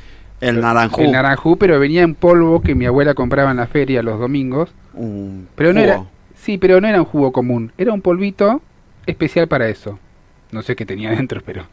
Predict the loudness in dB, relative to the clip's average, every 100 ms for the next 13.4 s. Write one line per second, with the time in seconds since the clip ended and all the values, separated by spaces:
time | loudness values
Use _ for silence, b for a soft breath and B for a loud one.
0 | B B -4 0 2 2 2 4 2 2
1 | -2 -4 -6 -8 -12 -20 b b _ -14
2 | -10 -10 -10 -10 -10 -8 -4 -4 -2 -4
3 | -6 -6 -4 -4 -4 -6 -6 -6 -8 -6
4 | -4 -2 0 -2 -2 -2 -2 -2 0 0
5 | 0 -2 -2 0 0 -2 -4 -6 -4 -2
6 | 0 -2 -6 -10 -8 -4 -2 -2 -2 0
7 | 2 4 2 2 2 2 0 -2 -4 -4
8 | -2 -4 -6 -4 -2 0 0 2 0 2
9 | 0 0 0 -2 -4 -6 -4 0 0 0
10 | -2 -2 -6 -12 -16 _ _ -10 -10 -10
11 | -8 -4 0 0 0 -2 -4 -6 -2 -2
12 | -2 -4 -2 -2 -2 -4 -6 -2 -2 -4
13 | -4 -4 -4